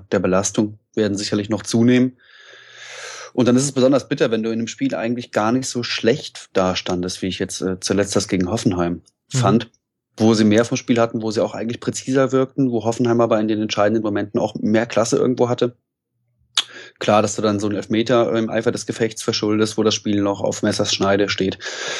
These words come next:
Speaker 1: Passiert dann vielleicht auch in so einer Phase, aber, ähm, Augsburg macht mir ein bisschen Sorgen, aber das war schon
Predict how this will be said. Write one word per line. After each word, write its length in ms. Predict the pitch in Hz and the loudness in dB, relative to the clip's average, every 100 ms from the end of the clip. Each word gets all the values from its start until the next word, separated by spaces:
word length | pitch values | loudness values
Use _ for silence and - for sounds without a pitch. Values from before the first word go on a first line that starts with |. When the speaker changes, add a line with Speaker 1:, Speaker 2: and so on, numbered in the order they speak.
| - - | -8 0
Speaker 1:
Passiert 380 | 110 - 139 143 | 2 4 4 4
dann 260 | 135 135 - | 2 0 -6
vielleicht 440 | - 127 120 131 143 | -6 2 2 2 0
auch 140 | 131 | 0
in 60 | 113 | 0
so 80 | |
einer 120 | 110 107 | 0 -2
Phase, 440 | 110 107 104 101 _ _ | 0 0 0 -4 _ _
aber, 760 | - 98 98 98 101 98 98 - | -8 -2 0 2 2 2 0 -2
ähm, 680 | 98 95 87 - - - - _ _ _ | -4 -4 -4 -10 -10 -12 -14 _ _ _
Augsburg 380 | 98 113 - 127 | -2 0 0 2
macht 180 | 127 123 | 2 4
mir 60 | 113 | 2
ein 60 | |
bisschen 220 | 117 113 | 2 0
Sorgen, 340 | 107 104 92 87 | 2 2 2 -2
aber 240 | 98 101 104 - - - _ _ _ | -6 -6 -12 -18 -20 -20 _ _ _
das 180 | - - | -8 -4
war 120 | 110 | -2
schon 280 | 120 117 | -2 -4